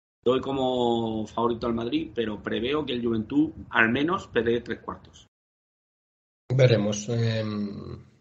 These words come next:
Speaker 2: yo doy favorito al Madrid contra el Barcelona en el Palau el jueves y favoritísimo el domingo a las siete y media contra el Juventud. Doble enfrentamiento contra los,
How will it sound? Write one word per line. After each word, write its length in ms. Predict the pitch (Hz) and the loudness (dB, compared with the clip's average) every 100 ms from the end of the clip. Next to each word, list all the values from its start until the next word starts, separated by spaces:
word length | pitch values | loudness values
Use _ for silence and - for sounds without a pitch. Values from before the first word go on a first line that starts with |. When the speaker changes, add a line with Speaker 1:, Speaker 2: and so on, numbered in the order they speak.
| _ _ _ - | _ _ _ -4
Speaker 2:
yo 220 | 120 117 | 0 4
doy 100 | 113 | 2
favorito 400 | 113 110 110 113 | 2 0 0 -2
al 60 | 107 | 0
Madrid 360 | 107 113 113 | 0 2 0
contra 260 | 110 107 107 | 0 0 0
el 80 | 107 | 2
Barcelona 640 | 107 - 123 127 123 120 | 0 2 4 4 4 2
en 280 | - 127 117 | 0 2 4
el 720 | 117 110 107 104 104 101 - - - | 4 2 0 0 0 -2 -10 -12 0
Palau 520 | 135 170 180 - - - - - - | 4 4 2 -2 -18 -20 -20 -18 -4
el 100 | 123 | 4
jueves 540 | 180 180 185 175 - - | 10 12 10 6 -2 -2
y 80 | 117 | 0
favoritísimo 1500 | 120 117 113 110 143 139 127 123 127 123 117 113 107 107 - - - _ | 4 4 2 4 4 4 4 8 8 10 8 6 2 -2 -14 -20 -20 _
el 140 | 120 113 | -4 4
domingo 280 | 117 120 | 6 6
a 40 | 113 | 6
las 80 | 107 | 4
siete 160 | 113 | 2
y 40 | 113 | 2
media 240 | 113 110 | 2 0
contra 340 | 107 104 107 101 | -2 -4 -2 -2
el 140 | 101 | -2
Juventud. 540 | 104 101 98 139 131 113 | -2 -2 2 4 4 4
Doble 920 | 117 113 113 110 107 104 101 98 98 | 4 6 6 4 4 2 0 -2 -6
enfrentamiento 1120 | 104 107 104 104 104 104 101 101 101 98 98 _ _ - - - _ _ _ | -4 -2 0 0 0 0 0 0 -2 -4 -8 _ _ -20 -20 -20 _ _ _
contra 600 | - 110 110 107 101 98 | -2 -2 0 2 2 0
los, 520 | 101 101 - - - | -2 -4 -6 -14 -14